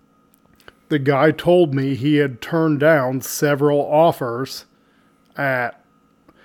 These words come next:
well, I was gonna skirt around it, but we'll just talk about it. The guy told me he turned down several offers at eight thousand dollars. You know, "I, I run this guy off my property. He offered me that. This is unreasonable, blah, blah, blah, blah, blah."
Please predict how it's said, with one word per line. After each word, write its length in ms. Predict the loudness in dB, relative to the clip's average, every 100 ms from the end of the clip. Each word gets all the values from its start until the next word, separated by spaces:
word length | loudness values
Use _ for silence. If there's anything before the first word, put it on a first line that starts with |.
| _ _ -4
well, 140 | 2 2
I 20 |
was 100 | 2
gonna 160 | 0 -2
skirt 320 | -2 -2 -2
around 300 | -4 -8 -10
it, 80 | -8
but 80 | -6
we'll 140 | -6
just 180 | -6 -6
talk 200 | -6 -6
about 260 | -8 -10
it. 80 | -8
The 80 | -4
guy 340 | 0 2 0
told 300 | -2 -2 0
me 80 | 0
he 180 | 0 -2
turned 320 | -4 -6 -4
down 220 | -2 -4
several 440 | -6 -4 -4 -4 -2
offers 640 | 0 0 -2 -8 -10 -14 _ _ _ _ _
at 100 | -4
eight 200 | -4 -4
thousand 360 | -4 -2 -4 0
dollars. 600 | 2 2 -2 -16 -20 -20 _ _ _ _ _
You 60 | -8
know, 60 | -4
"I, 160 | -2 -4 -2
I 120 | -2
run 300 | -2 -4 -4
this 160 | -6 -4
guy 240 | -2 0
off 220 | 0 -2
my 160 | -2 -4
property. 500 | -2 -2 -2 -4 -10
He 100 | -6
offered 320 | -6 -8 -10
me 100 | -10
that. 240 | -8 -8 -6
This 180 | -6 -6
is 120 | -4
unreasonable, 800 | 0 2 0 -2 -4 -10 -10 -8
blah, 180 | -6 -4
blah, 200 | -4 -6
blah, 180 | -10
blah, 140 | -12 -14
blah." 240 | -18 -20